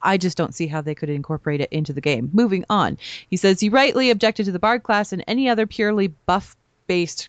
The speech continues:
class on the basis that it would be impossible to play solo, but I have an idea that I think is worth considering. What if Bard was a profession?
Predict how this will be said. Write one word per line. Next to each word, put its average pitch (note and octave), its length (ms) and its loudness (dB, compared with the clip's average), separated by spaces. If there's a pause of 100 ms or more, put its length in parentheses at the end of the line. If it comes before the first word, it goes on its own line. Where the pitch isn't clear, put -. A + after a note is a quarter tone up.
(160)
class D#3+ 640 -2 (380)
on F#3 120 4
the F3 80 2
basis G#3 540 -2
that E3+ 120 -2
it E3 120 -2
would E3+ 100 0
be F3+ 140 2
impossible G3 580 0
to F3+ 80 -4
play F3 220 0
solo, A3+ 520 2 (280)
but - 120 0
I B3 180 0
have D#4 200 2
an D#4 100 -4
idea G#3 440 0
that E3+ 100 -2
I F3+ 100 0
think D#3+ 240 -2
is F#3+ 140 -4
worth D3+ 180 -2
considering. G#3 540 0 (320)
What A#3+ 180 4
if F4 220 0
Bard G#3+ 300 4
was G3 160 -2
a F3 60 -4
profession? - 680 -4